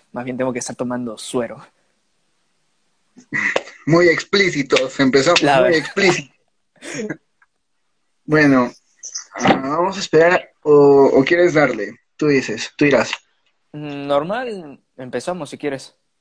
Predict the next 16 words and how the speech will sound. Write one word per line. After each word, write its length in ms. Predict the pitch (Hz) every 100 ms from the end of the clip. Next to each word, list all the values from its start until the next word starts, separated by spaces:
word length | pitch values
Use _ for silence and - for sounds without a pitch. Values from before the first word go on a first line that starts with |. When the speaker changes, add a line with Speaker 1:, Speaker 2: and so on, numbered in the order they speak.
| _
Speaker 1:
para 160 | - 123
no 100 | 131
perder 240 | 143 143
tiempo. 280 | 143 156 185
Speaker 2:
Dale. 340 | 269 - 269 123 - _ _ _ _ _ _ _ _ _ _
Dale, 380 | 123 143 147 131
dale. 340 | 127 120 117 - - _ _ _ _ _ _ _ - -
Ah, 240 | 120 117 117
vamos 260 | 131 151 151
a 60 |
darle, 240 | 147 143 131
pues. 320 | 131 131 - _ - - - - -
Dime, 420 | 170 175 165 - -
pucha, 480 | 160 147 151 139 123 - _ _ _ _ _
¿por 300 | - 151 147
qué, 480 | - 208 262 370 427